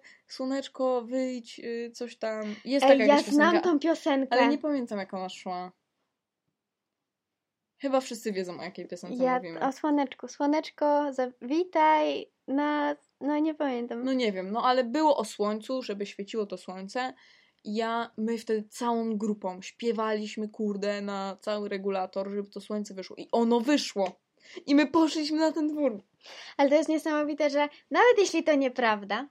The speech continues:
Speaker 1: To
Speaker 2: to,
Speaker 1: jest
Speaker 2: to jest
Speaker 1: prawda,
Speaker 2: piękne
Speaker 1: sto procent.
Speaker 2: wspomnienie. Nie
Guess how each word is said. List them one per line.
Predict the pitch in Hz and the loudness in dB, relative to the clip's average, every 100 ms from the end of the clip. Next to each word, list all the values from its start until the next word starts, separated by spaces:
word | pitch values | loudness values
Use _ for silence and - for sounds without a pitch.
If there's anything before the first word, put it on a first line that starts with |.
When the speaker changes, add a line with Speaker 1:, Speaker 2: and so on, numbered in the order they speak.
| _ | _
Speaker 1:
To | 208 | -6
Speaker 2:
to, | 196 | 0
Speaker 1:
jest | 294 302 | 2 4
Speaker 2:
to | |
jest | 294 339 | 4 4
Speaker 1:
prawda, | 359 | 0
Speaker 2:
piękne | 311 262 190 | 0 0 -4
Speaker 1:
sto | |
procent. | 220 190 | -8 -8
Speaker 2:
wspomnienie. | 220 214 208 196 202 208 _ _ _ _ _ _ _ _ _ _ _ _ _ - | -6 -6 -6 -6 -10 -14 _ _ _ _ _ _ _ _ _ _ _ _ _ -6
Nie | 381 | 0